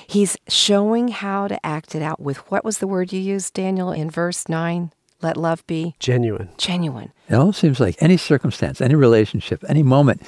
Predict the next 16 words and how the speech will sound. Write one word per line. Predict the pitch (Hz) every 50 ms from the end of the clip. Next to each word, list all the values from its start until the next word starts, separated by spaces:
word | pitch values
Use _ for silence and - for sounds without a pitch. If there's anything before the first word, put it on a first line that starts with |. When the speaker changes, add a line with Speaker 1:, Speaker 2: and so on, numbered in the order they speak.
| - -
Speaker 3:
in | - 110 98
any | 95 113 120 110
circumstance, | - - - 107 - 107 - - - 87 80 76 - - - - - - - _ _
you | - 139 151
can | - 127 113
introduce | 120 127 113 104 104 98 - -
love | 101 117 147 139
into | 117 104 101 - 113
it, | - -
and | 110 104 101
it | 95 -
transforms | - - 107 110 98 90 123 120 117 117 107 98 98 113 - - _ _ _ _ _
your | - 120 110
Speaker 1:
Yes. | 110 104 -
Speaker 3:
response. | - - 156 147 131 123 - - - - - - -
Speaker 1:
So | - - - 156 160 156